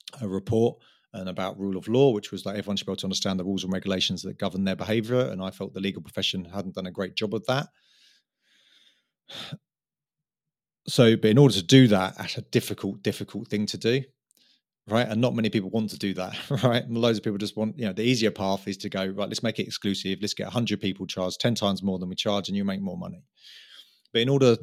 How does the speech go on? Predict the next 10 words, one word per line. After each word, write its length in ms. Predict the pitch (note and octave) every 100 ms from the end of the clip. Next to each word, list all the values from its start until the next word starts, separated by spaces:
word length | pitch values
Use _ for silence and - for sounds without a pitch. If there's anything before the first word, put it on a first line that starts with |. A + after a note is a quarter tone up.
| -
you 120 | A#2+
know, 80 | G2+
to 100 | G#2
have 120 | G#2
outcomes 500 | G#2+ - - G2 F#2+
where 220 | F#2+ F#2+
law 240 | F#2+ G#2+
students 500 | G2 - G2+ F#2 -
will 80 | F#2+
say, 380 | - F#2 F#2 E2+